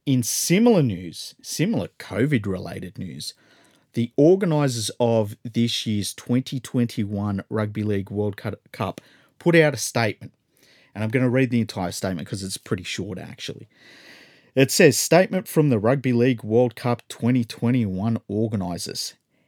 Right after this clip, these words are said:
Our primary focus remains to deliver the Rugby League World Cup this year as planned, and constructive progress has been made this week. We are realistic about the complex challenges we are facing in these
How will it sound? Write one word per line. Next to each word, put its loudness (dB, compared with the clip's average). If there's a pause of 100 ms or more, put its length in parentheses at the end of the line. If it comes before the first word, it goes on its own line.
(200)
Our -2
primary 0
focus 2
remains 0
to -6
deliver 0
the 2
Rugby 0
League 4
World 2
Cup -6
this 0
year 0 (360)
as 0
planned, 2 (440)
and 0
constructive -2
progress 2
has 0
been 2
made 0
this -2
week. -2 (580)
We 4
are 6
realistic 0
about 0
the -6
complex -2
challenges 0
we 2
are 0
facing -2
in 0
these -2